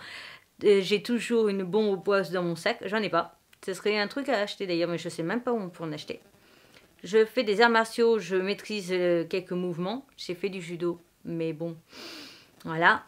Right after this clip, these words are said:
Euh, je choisis la voie de la sûreté. J'appelle la police et des personnes aux alentours pour nous aider.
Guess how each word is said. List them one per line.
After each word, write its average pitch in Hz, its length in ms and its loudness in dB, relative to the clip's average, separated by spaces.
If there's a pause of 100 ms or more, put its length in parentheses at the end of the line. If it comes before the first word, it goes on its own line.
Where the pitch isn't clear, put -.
Euh, 185 880 2
je 175 160 -8
choisis 226 440 2
la 202 120 4
voie 208 200 0
de 185 100 -2
la 180 160 4
sûreté. 208 500 0
J'appelle 196 420 2
la 208 120 6
police 202 520 -6
et 190 100 0
des 180 100 0
personnes 202 400 2
aux 190 160 0
alentours 185 400 0
pour - 220 -8
nous 175 200 -4
aider. 165 300 0